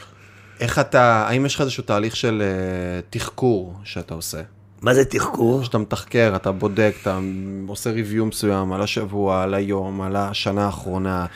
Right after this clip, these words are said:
Speaker 1: איזשהו משהו, בין אם זה כתיבה, חשיבה, שאלות, פגישות עם אנשים,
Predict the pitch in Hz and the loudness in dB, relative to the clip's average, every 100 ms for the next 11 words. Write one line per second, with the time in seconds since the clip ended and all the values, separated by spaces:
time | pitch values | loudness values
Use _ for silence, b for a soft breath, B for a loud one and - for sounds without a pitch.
0 | B B 104 101 - 104 95 101 101 104 | B B -4 -2 -2 -2 -2 -2 0 0
1 | 98 - 107 92 95 90 - 92 - 90 | -2 -4 -6 -2 0 -2 -4 -8 -4 -4
2 | 90 92 90 85 - 98 92 92 95 85 | 0 0 0 -2 -4 -4 -2 0 0 -2
3 | 92 98 - 92 95 90 87 - 87 | -8 -6 -4 -2 -2 -4 -4 -4 -4